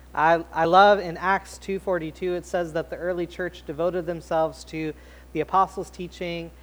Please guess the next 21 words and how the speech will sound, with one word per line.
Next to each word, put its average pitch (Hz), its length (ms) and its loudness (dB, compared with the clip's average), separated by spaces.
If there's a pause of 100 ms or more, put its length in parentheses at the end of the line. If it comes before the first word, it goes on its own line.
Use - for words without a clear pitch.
(160)
and 131 140 -10
the 120 60 -10
fellowship 180 640 -2 (200)
and 127 100 -16
the 123 60 -16
breaking 175 400 -6
of 156 120 -12
bread 151 380 0 (160)
and 139 240 -10
the 127 60 -12
prayers. 123 680 -10 (840)
There 190 160 2
should 190 200 -4
always 180 520 4
be 147 440 -8 (240)
food, 123 240 -4 (200)
especially 175 420 -6
good 143 260 -6
food, 104 200 -16 (140)
<laughs> - 240 -12
right? 196 200 2